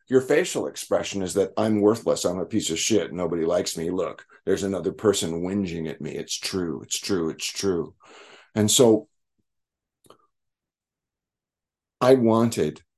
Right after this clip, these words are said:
what you had, and I didn't know it until I was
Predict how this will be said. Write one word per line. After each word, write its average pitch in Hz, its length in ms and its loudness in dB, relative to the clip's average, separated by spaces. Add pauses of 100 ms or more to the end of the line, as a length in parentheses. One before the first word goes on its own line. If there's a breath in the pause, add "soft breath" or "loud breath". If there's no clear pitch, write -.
(220)
what 98 240 -2
you 80 80 -8
had, 78 480 -10 (840)
and 101 160 0
I 95 100 2
didn't 110 360 2
know 87 280 -2
it - 160 -16 (680)
until 95 320 2
I 82 120 4
was 85 360 -2